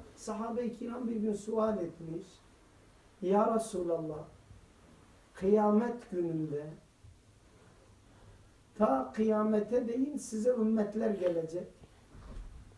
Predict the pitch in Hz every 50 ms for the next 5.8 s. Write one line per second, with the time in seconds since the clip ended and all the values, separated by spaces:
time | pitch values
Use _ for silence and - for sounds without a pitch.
0 | - - - - - - - 160 151 - 196 208 208 202 208 - - - 220 214
1 | 208 - - - - 190 190 185 - 180 180 185 185 196 196 196 190 196 208 196
2 | 196 190 - - - - 208 196 202 - - - - - - - - - - -
3 | - - - - 180 185 185 185 - - 220 269 269 226 220 202 - - - 202
4 | 180 - - - - - - 185 - - 214 196 185 247 233 226 214 208 - -
5 | 233 233 233 - 220 208 - - 202 175 175 185 196 208 -